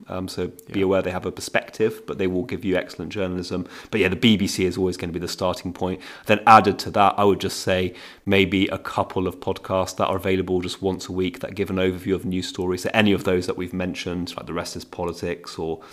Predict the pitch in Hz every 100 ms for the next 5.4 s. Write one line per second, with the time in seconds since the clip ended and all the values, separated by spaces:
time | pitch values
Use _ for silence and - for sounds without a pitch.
0 | - - 87 82 - 82 - 85 80 -
1 | 87 82 82 85 82 - 82 - 80 82
2 | 80 - - - - - 92 87 - -
3 | 85 - 87 85 - _ 151 139 139 120
4 | 113 123 131 113 98 - 92 85 - 107
5 | 82 95 90